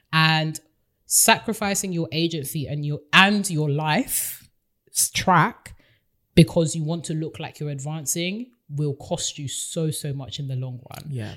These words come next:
Speaker 1: Like, if I had gone straight into industry or straight to working or whatever, I actually just,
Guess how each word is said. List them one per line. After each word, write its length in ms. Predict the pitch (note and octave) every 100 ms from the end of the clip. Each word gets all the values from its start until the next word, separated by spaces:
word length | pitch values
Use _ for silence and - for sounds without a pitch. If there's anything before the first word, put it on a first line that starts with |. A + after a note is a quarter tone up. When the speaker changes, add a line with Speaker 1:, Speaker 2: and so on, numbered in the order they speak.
| -
Speaker 1:
Like, 180 | E3 -
if 140 | G3+
I 60 | A3
had 200 | A3 E3+
gone 200 | F3+ E3+
straight 260 | - D#3+
into 180 | D#3+ -
industry 400 | D3 D3+ C#3+ D3+
or 80 | C#3
straight 220 | - D3+
to 100 | -
working 360 | C#3+ C#3+ C#3 C#3+
or 80 | C3
whatever, 560 | C3+ C#3 C#3 C3 B2+ - C#3
I 200 | D#3 D3+
actually 380 | D#3 - - D3
just, 280 | B2+ C3+